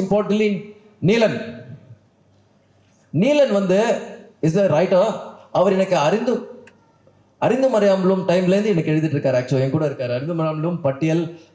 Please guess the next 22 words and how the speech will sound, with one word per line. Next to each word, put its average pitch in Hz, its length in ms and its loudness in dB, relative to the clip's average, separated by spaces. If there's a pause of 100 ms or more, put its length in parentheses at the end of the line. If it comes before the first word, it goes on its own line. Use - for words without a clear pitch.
சர்வம் 151 220 0
எல்லாமே 196 360 2
இருந்திருக்கீங்க 151 400 -4
நீலன். 165 380 -4 (280)
Thank 170 200 0
you 185 60 -2
so 160 320 -2
much. 156 40 -2
நீலன் 202 340 0
வந்து 220 180 0
ஒரு 208 80 4
மினி 196 220 0
டிக்ஷனரி 202 500 0
மாதிரி. 135 300 -4 (640)
அதாவது, 208 600 -2
ஒரு 156 140 2
வால்யூம்ஸ், 214 640 -2
நம்ம 180 160 -2
வந்து 214 140 -2
ஒரு 175 180 0
புக்கு 254 220 -2
படிப்போம். 165 340 -2